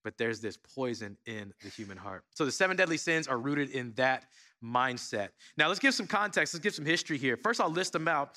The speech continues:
then I'll tell you how they came about. Pride, greed, lust,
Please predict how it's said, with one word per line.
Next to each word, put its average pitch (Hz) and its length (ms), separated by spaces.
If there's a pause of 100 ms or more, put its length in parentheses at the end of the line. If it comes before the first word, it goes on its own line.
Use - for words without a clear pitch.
(160)
then 156 100
I'll 151 60
tell 170 140
you 160 80
how 156 60
they 156 60
came 196 220
about. 110 320 (320)
Pride, 170 580 (640)
greed, 196 600 (440)
lust, 180 720